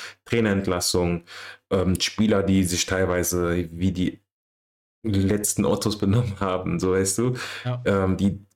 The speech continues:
Speaker 1: gravierende Fehler gemacht haben. Jetzt gibt's ja auch immer noch weiteren Skandale oder zumindest, äh, Meldungen, die nicht gut, äh, zugute stehen. Sprich, ähm, Manuel Neuer wurde jetzt zum Beispiel bei ein-,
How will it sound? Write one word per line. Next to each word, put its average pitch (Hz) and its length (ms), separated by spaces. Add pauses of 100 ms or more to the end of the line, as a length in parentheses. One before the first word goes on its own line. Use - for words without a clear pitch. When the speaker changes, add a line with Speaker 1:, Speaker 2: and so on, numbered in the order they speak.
Speaker 1:
gravierende 101 460
Fehler 101 260
gemacht 90 380
haben. 95 140
Jetzt 95 160
gibt's 127 200
ja - 140
auch - 200
immer 127 180
noch 107 260
weiteren 98 400
Skandale 92 560
oder 92 300
zumindest, 95 500 (320)
äh, 95 120
Meldungen, 101 580
die 95 160
nicht 113 500
gut, 110 360 (380)
äh, 98 220
zugute 120 380
stehen. 110 440 (220)
Sprich, - 520
ähm, 101 420 (520)
Manuel 113 320
Neuer 113 240
wurde 110 140
jetzt 107 220
zum 110 100
Beispiel 101 320
bei 90 120
ein-, 101 360